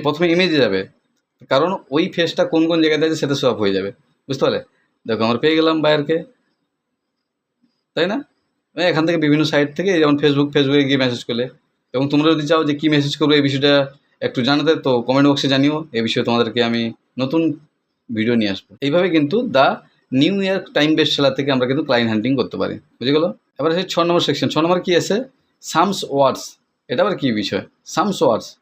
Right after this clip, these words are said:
পত-, আমরা অনেকে জানি যে শুধুমাত্র হয়তো Amazon-এ হয়তো অথররা বই পাবলিশ করে, কিন্তু না, কতগুলো সাইট দেখালাম দেখেছো? এগুলোতেও বই পাব-, পাবলিশ ক-, এগুলোতেও কিন্তু বই পাবলিশ করে, এগুলোতেও অথর থাকে, বুঝতে পারলে? তো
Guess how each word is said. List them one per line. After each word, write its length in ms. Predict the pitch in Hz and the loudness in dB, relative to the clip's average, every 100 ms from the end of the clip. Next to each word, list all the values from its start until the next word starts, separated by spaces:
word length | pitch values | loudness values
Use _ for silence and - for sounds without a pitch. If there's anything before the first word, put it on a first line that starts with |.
| _ _ _ _ _ - | _ _ _ _ _ -6
পত-, 200 | 131 131 - 123 | -6 -6 -8 -2
আমরা 180 | 143 170 156 | 2 4 2
অনেকে 200 | 165 180 175 | 0 0 0
জানি 160 | 147 135 | 2 2
যে 60 | 143 131 | 2 0
শুধুমাত্র 320 | 139 143 151 151 151 | -2 -2 0 0 0
হয়তো 160 | 151 127 123 | 2 0 2
Amazon-এ 300 | 139 151 156 | 2 2 0
হয়তো 200 | 147 147 139 123 117 | 0 0 0 0 -2
অথররা 280 | 117 135 131 117 | 0 0 0 0
বই 100 | 131 131 | 0 0
পাবলিশ 220 | 123 113 | -2 -4
করে, 120 | 123 110 | -4 -2
কিন্তু 160 | 123 120 | 0 2
না, 80 | 127 107 - | 2 0 -2
কতগুলো 280 | 110 - 139 | -4 -2 -2
সাইট 120 | 139 127 | -2 -2
দেখালাম 220 | 131 139 143 | 0 0 0
দেখেছো? 240 | 139 139 143 - _ _ _ 113 | -2 -2 -6 -10 _ _ _ -4
এগুলোতেও 340 | 113 135 160 160 | -2 0 2 2
বই 100 | 139 120 | 2 0
পাব-, 140 | - 110 | 0 -2
পাবলিশ 340 | - 117 113 - | 0 -2 -4 -6
ক-, 160 | 120 - 117 | -16 -12 -4
এগুলোতেও 360 | 120 135 165 180 160 | -2 2 2 2 2
কিন্তু 180 | 143 156 | 2 2
বই 100 | 135 131 | 2 2
পাবলিশ 200 | 127 131 - | 0 -2 -2
করে, 120 | 127 113 | -2 0
এগুলোতেও 300 | 123 135 156 135 | 0 2 2 2
অথর 220 | 131 143 139 | 2 -2 0
থাকে, 280 | 120 - 117 98 - _ _ _ - | -4 -2 -2 -2 -10 _ _ _ -14
বুঝতে 180 | 117 139 | -8 0
পারলে? 200 | 143 101 - _ _ _ _ _ | 0 0 -6 _ _ _ _ _
তো 60 | 117 | -6